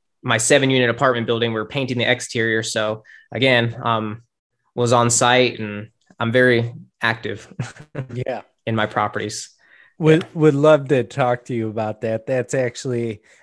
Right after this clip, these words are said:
Speaker 2: out of necessity. I built the construction company that I was telling you about,
Speaker 1: Mm-hmm.
Speaker 2: um, because I was in the day-to-day, and it was something I wanted to scale out of. But now I'm trying to scale out of the construction company. So
Speaker 1: Yeah.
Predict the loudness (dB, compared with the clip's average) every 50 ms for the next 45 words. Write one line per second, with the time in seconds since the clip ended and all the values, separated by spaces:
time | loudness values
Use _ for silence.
0 | _ -2 0 0 2 2 0 0 0 0 -2 -4 -4 -6 -4 -2 0 0 0 -2
1 | -4 -6 -8 -6 -6 -4 -4 -2 -2 -4 -4 -6 -4 -2 -2 -2 -2 -4 -8 -8
2 | -8 -6 -8 -8 -8 -8 -8 -8 -6 -6 -6 -8 -8 -10 -10 -10 -8 -8 -8 -8
3 | -8 -8 -8 -8 -8 -6 -6 -6 -6 -6 -6 -8 -8 -10 -8 -8 -6 -6 -6 -4
4 | -6 -6 -6 -4 -6 -6 -6 -6 -10 _ _ _ _ _ _ _ -2 -2 0 0
5 | 0 -2 -2 -4 -6 -10 -8 -6 -6 -4 -2 -2 -2 0 0 0 0 0 -2 -2
6 | -4 -6 -6 -10 -12 -6 -4 -2 -2 0 -2 -4 -4 -4 -4 -4 -4 -4 -8 -8
7 | -6 -6 -4 -4 -6 -8 -8 -12 _ _ _ _ _ _ _ -10 -8 -6 -6 -6
8 | -6 -8 -8 -8 -8 -8 -8 -6 -4 -4 -6 -6 -6 -6 -4 -4 -4 -4 -4 -6
9 | -6 -8 -10 -10 -10 -8 -6 -6 -4 -4 -4 -6 -6 -8 -8 -10 -10 -12 -14 _
10 | _ -6 -4 -4 -2 -2 -2 -2 -2 -4 -6 -6 -8 -6 -4 -4 -2 -2 -4 -6
11 | -6 -10 -8 -6 -4 -4 -2 -2 -4 -4 -6 -6 -10 -10 -12 -16 -14 -10 -10 -10
12 | -10 -10 -14 -12 -12 -12 -12 -12 -16 -18 -16 -16 -16 -16 -16 -18 -18 -18 -18 -20
13 | _ -20 -20 -20 -20 -20 -18 -16 -12 -10 -10 -10 -8 -2 2 4 6 6 6 4
14 | 2 2 -2 -4